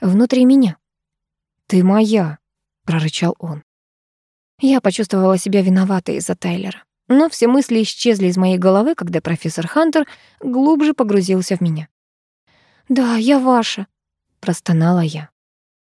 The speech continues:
Окна в машине запотели. Профессор Хантер продолжал направлять меня, двигаясь всё быстрее. «Кончай, Пенни!»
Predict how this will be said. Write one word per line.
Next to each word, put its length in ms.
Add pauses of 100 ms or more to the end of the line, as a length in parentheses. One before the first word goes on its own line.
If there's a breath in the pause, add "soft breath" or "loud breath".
(120)
Окна 320
в 60
машине 320
запотели. 560 (480)
Профессор 400
Хантер 360
продолжал 600
направлять 580
меня, 240
двигаясь 380
всё 180
быстрее. 560 (760)
«Кончай, 520
Пенни!» 480